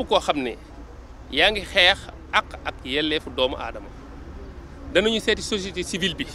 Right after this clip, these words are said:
waxtaan ci ak ñoom. Danañu seeti aussi syndicat yi nga xam ne nii ay syndicat, ay centrale syndicale lañ. Danañu seeti, euh, syndicat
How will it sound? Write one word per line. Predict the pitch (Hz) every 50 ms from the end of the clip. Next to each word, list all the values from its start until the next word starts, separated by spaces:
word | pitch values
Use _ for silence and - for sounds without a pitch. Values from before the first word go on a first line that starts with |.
| - - - - - - - - - - - - - - - 127
waxtaan | 147 160 - - 175 180 175
ci | -
ak | - 147
ñoom. | 151 151 156 143 117 - - - - - - - - - - - - - - -
Danañu | 170 208 233 240 240 226
seeti | - - 226 202 - 196
aussi | 170 196 - - 196 233 262 233 - - - - - -
syndicat | - - 196 208 208 214 - 196 170 175
yi | 185
nga | 214 214
xam | - 214 190
ne | 190 175
nii | 165 160 170 - -
ay | 156 165 170
syndicat, | - 185 165 165 165 151 160 147 147 156 175 - - - - - - -
ay | 151 151
centrale | - - 214 220 - 214 185 -
syndicale | - 151 143 143 - 135 123 113
lañ. | 101 - - - - - - - - - - - - - - - - -
Danañu | - 175 208 226 226 208
seeti, | - 226 214 208 208 214 240 269 - - - - - - - - - -
euh, | 151 156 170 170 165 165 165 165 - -
syndicat | - 208 202 202 202 - 190